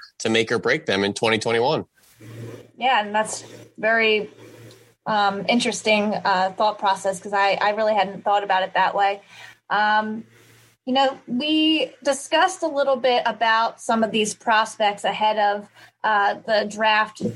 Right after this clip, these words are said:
Speaker 2: uh, early on in January. So th-, a lot has changed. We're picking at s-,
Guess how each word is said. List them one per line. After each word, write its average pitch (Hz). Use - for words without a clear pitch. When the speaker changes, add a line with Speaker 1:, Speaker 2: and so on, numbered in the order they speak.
Speaker 2:
uh, 214
early 285
on 226
in 220
January. 214
So 214
th-, 254
a 254
lot 285
has 233
changed. 208
We're 226
picking 254
at 233
s-, -